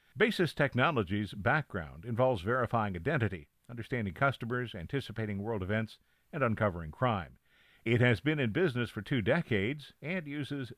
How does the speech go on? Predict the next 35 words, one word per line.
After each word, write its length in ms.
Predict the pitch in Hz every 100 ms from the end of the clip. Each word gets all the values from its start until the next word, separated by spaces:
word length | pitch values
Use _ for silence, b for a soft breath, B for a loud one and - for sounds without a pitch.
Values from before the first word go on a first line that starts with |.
| 101
data 360 | 139 131 127
analysis 680 | 113 107 170 135 95 87 90
to 120 | -
improve 320 | 113 - 107
sales, 380 | 90 131 135 139
reduce 400 | 90 85 92 82
risk, 300 | - 147 - - _
and 140 | 151
save 240 | - 104 95
lives. 480 | 113 117 85 65 - b b b b
Zeta 320 | 92 110 175 170
Cloud 520 | - 120 90 110 123 -
received 360 | 123 - 170 110
a 20 |
grant 340 | 101 131 147
from 200 | - 98
Google's 400 | 98 139 123 92
Digital 420 | 80 127 113 104
News 320 | 98 127 175 110
Initiative 480 | 98 92 95 131 - _ _
supporting 520 | - 160 156 135 127
innovation 560 | 139 135 127 147 - 120
in 160 | 120
journalism. 580 | 107 143 147 131 101 95 - _ _ _ _
If 40 |
you'd 80 | -
like 160 | 170 131
more 160 | 135
information, 460 | 131 110 110 95 127
you 80 | 127
can 160 | 101
visit 280 | 92 120 92
the 60 | -
company's 380 | 127 110 98 90
website. 420 | 120 107 107 143